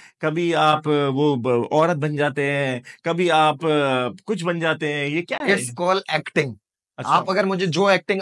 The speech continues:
Speaker 2: अभी आप खड़े खड़े, खड़े खड़े आप बोलेंगे, "बस ये कर," मैं करके दिखा दूंगा।
Speaker 1: अच्छा।
Speaker 2: बोले आप,
Speaker 1: वो
Speaker 2: बोले
Speaker 1: कसाई, कसाई में कैसी एक्टिंग करते हैं?
Speaker 2: कसाई में बोलना है,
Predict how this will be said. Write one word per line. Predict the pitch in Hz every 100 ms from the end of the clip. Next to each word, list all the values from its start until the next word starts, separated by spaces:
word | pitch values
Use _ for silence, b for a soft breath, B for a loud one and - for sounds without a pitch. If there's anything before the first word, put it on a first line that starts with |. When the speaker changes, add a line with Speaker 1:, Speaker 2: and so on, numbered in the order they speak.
| 156
Speaker 2:
अभी | 156 214
आप | 196 190
खड़े | 185 208
खड़े, | 185 185 160 - b b _ _ _ -
खड़े | 185 202
खड़े | 185
आप | 180 165
बोलेंगे, | 147 165 170
"बस | 156 143
ये | 156
कर," | 156 139
मैं | 127 123 131 127 _ _ _ _ _ _ -
करके | 110 110
दिखा | 90 87
दूंगा। | 85 -
Speaker 1:
अच्छा। | - 143 113 _ _ _ _ 107
Speaker 2:
बोले | 117 120
आप, | 110 92
Speaker 1:
वो | 147
Speaker 2:
बोले | 123 151
Speaker 1:
कसाई, | 165 156 -
कसाई | 160 175
में | 185 170
कैसी | 143 147
एक्टिंग | - 131
करते | 110
हैं? | 120
Speaker 2:
कसाई | 135 160
में | 151
बोलना | 107
है, | 92